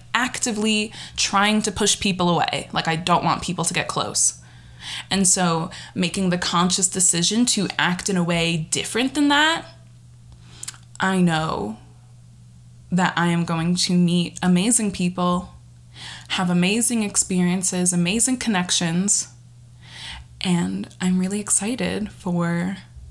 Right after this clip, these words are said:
this little, like, window of abundance that I've opened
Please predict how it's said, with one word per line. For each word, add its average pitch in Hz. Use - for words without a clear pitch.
this 208
little, 208
like, 185
window 214
of 202
abundance 202
that 175
I've 160
opened 156